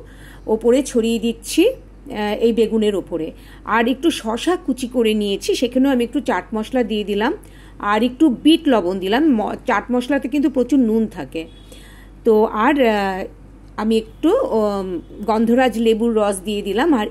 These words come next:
একটু শুকনো লঙ্কার গুঁড়ো আমি এখানেও দিয়ে দিলাম, দিয়ে শসাটার মধ্যে একটা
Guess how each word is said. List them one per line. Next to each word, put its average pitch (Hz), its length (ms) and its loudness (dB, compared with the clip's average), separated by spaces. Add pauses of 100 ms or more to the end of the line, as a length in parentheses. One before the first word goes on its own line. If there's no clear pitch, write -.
একটু 302 260 -2
শুকনো 240 300 -2
লঙ্কার 208 320 -2
গুঁড়ো 196 260 -4
আমি 262 180 0
এখানেও 214 360 -2
দিয়ে 190 200 -4
দিলাম, 233 280 0
দিয়ে 202 380 -2 (400)
শসাটার 233 460 -2
মধ্যে 220 280 0
একটা 226 440 0